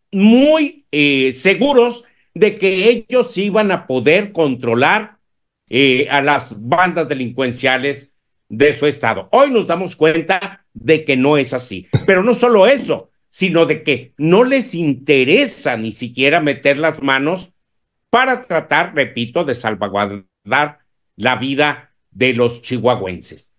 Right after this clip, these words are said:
Es, por eso importante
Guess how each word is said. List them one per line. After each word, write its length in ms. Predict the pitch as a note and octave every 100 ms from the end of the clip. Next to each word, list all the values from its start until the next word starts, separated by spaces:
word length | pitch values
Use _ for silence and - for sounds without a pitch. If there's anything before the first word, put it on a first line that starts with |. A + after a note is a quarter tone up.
| _ _ _
Es, 360 | - C3+ C3+ F#3 F#3+ F#3+ -
por 180 | E3+ D#3+
eso 180 | D#3
importante 880 | G3 E3+ G#3 - D#3+ D3+ G3 G#3 G#3